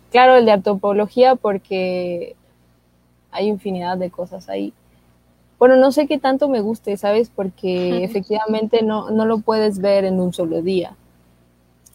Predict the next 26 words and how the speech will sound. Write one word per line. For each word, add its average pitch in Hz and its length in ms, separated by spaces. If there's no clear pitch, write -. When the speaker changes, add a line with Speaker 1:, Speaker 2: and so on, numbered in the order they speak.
Speaker 1:
Entonces 185 580
es 170 120
como 170 360
ir 170 180
poquito 175 400
a 185 40
poquito - 540
y 185 120
luego 185 240
sacan 190 440
exposiciones 180 640
muy 180 160
chidas. - 400
Um, 185 1080
¿cuál? 190 300
Ah, 202 160
el 214 80
castillo 240 280
de 269 80
Chapultepec 196 720
también 196 380
tiene 196 200
una 180 260
vista 180 320
muy 180 180
bella. 175 320